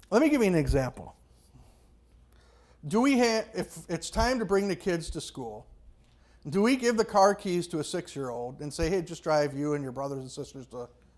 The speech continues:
to school"? Do we do that? No.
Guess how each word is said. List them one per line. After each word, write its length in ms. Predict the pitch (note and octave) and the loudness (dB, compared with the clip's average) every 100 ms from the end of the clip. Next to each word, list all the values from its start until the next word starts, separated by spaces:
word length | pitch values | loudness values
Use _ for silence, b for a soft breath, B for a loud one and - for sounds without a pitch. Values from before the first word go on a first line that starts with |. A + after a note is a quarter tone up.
| - | -14
to 80 | C3+ | -14
school"? 420 | - G3+ A2+ - _ _ - _ _ _ _ _ _ _ _ _ _ _ _ _ _ _ _ - | -6 -4 -4 -8 _ _ -20 _ _ _ _ _ _ _ _ _ _ _ _ _ _ _ _ -8
Do 80 | |
we 80 | D3 | -4
do 160 | D3+ E3+ | -2 2
that? 260 | A3+ C#4+ - - _ _ _ _ _ _ _ _ _ _ _ _ _ _ E3+ | 2 0 -8 -20 _ _ _ _ _ _ _ _ _ _ _ _ _ _ -8
No. 220 | F3+ | -8